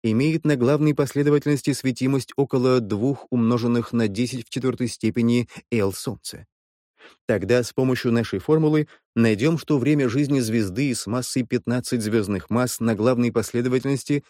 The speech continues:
составляет всего десять миллионов лет. Та же формула показывает, что у звёзд с массой менее нуля целых восьми десятых масс Солнца,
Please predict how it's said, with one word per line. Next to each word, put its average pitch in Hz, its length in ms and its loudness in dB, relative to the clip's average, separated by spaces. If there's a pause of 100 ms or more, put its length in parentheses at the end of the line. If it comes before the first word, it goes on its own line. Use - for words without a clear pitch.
составляет 135 600 0
всего 143 380 0
десять 110 460 -4
миллионов 101 480 -2
лет. - 260 -18 (440)
Та 131 140 6
же 120 160 0
формула 127 500 4
показывает, 135 540 2
что 135 200 0
у 135 60 4
звёзд 123 380 0
с - 100 -10
массой 127 400 0
менее 127 440 2
нуля 120 260 2
целых 127 460 -2
восьми 123 320 0
десятых 127 580 0
масс 117 260 0
Солнца, 147 540 0